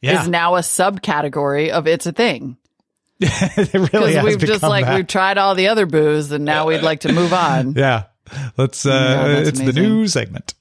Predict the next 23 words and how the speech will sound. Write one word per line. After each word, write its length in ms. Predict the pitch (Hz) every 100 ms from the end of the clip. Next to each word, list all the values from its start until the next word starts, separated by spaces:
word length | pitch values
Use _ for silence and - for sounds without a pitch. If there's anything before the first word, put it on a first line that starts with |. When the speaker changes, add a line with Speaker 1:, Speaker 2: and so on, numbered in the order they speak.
| _ _ _ _ -
Speaker 2:
Okay. 320 | 185 185 147 -
Also, 480 | 190 214 262 254 254
I 380 | 180 190 208
have, 260 | 226 226 196 -
I 180 | 175 185
am 220 | 185 185
so 320 | 180 - 220 226
glad 520 | 208 180 160 151 147
about 260 | 165 160 156
this 140 | 156
next 220 | 165 156
email 260 | 160 156 147
because 240 | 147 175 165
I 80 |
have 160 | 160 165
been 200 | 180 175
meaning 340 | 185 196 196 185
to 100 | 175
bring 260 | 170 160
this 160 | 156 151
up 240 | 131 139 -
for 460 | - 143 131 127
months. 420 | 139 123 110 -